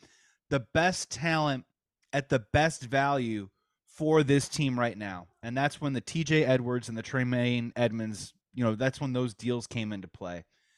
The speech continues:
And then he let David Montgomery walk. Um, he did sign Deontay Foreman, so there's Deontay Foreman, Khalil Herbert, Travis Homer, and Tristan Ebner right now on the roster.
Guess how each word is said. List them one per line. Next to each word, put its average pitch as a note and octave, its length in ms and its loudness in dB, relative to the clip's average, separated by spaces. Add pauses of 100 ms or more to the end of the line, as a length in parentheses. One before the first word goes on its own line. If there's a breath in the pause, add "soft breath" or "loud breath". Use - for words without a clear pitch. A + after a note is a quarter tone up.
(500)
And C3+ 180 0
then D3+ 140 6
he D#3+ 100 6
let D#3 220 4
David E3 200 4
Montgomery D3+ 560 0
walk. C#3+ 460 0 (760)
Um, B2+ 260 -6
he A2+ 140 -6
did C#3+ 200 4
sign D#3 220 2
Deontay D3 420 4
Foreman, C#3+ 380 -8
so C3 100 -14
there's C3 220 -4
Deontay C3 400 -2
Foreman, C3 340 -2
Khalil B2+ 340 -2
Herbert, A#2+ 440 -4 (360 soft breath)
Travis C3+ 380 2
Homer, B2 400 -4 (360)
and A#2+ 320 0
Tristan C3+ 340 -4
Ebner B2+ 280 -2
right A#2 180 0
now A#2 180 -2
on G#2+ 100 -4
the G#2 80 -6
roster. F2+ 460 -10